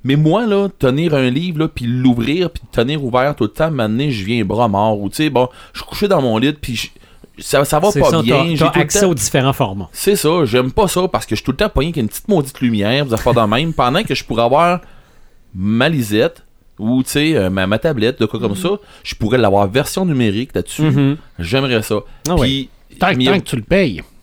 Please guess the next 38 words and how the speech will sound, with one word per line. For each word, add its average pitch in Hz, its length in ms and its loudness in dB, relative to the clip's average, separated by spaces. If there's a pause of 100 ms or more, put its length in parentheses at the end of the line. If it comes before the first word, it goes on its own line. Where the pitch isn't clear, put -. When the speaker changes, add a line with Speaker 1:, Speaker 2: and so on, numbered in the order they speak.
(680)
Speaker 1:
Oui, 160 140 2
oui, 311 180 4
mais, 135 200 -2
mais 131 140 0
j'achète, 147 320 0
Speaker 4:
C'est, - 60 -10 (180)
Speaker 1:
j'a-, - 60 -2
Speaker 4:
c'est 113 200 -4
là 135 100 4
Speaker 1:
j'achète 185 160 4
Speaker 4:
la - 40 0
Speaker 1:
le 185 80 0
Speaker 4:
problématique. 135 560 -2
Speaker 2:
C'est 131 160 -4
ça. 165 160 0
Speaker 1:
Mettons 165 240 2
que 208 60 2
j'achète 151 360 0
le, 113 220 2
le 104 200 2
livre 127 180 0
de 113 80 4
Joël, 110 340 2 (920)
dans 135 200 0
son 120 260 2
livre, 139 300 -2
il 98 100 -4
y 104 60 2
a 104 40 2
un 95 60 0
code, 139 340 0
tu - 100 -16
t'en 78 120 -8
vas 139 80 -2
Speaker 4:
Ouais. 139 60 0
Speaker 1:
sur 98 100 -4
le 92 60 -2
site, 139 300 0